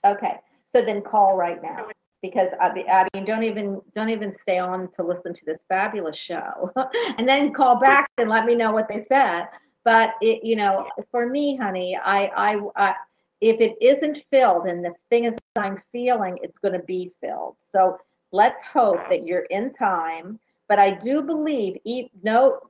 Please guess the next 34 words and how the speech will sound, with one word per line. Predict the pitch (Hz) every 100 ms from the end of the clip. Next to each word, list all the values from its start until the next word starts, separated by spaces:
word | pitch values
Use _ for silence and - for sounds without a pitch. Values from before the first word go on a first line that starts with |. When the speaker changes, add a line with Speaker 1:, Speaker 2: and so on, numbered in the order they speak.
| _ 196
Speaker 1:
really | 254 254 254
no | 233 220
regret. | 214 202 190 165 - - _
It, | 165 -
it's | - 180
a | 190
learning | 185 208 233 269 269
tool | - 269 254 247
for | 277
you | 233 202 185
about | 180 175 170 175
what | 180 190 208
you | 208
should | - - 226 220 214 -
allow | 190 185 185 190 185
other | 185 185 208 214
people | - 208 - 196 185 _
to | 202 180 175
step | _ 202 190 208
on | 190 170
your | 160
life | 175 233 254 -
path | 226 220 233 - _ _ _ _ -
or | 196 185
not. | 180 170 - - -
And | 180 175
you | 170
should | 170 175
not, | 180 196 196 196
not | 196 214 254
allow | 214 202 175 165 160 -
even | 208 226
your | 214 208 -
husband | 202 196 - -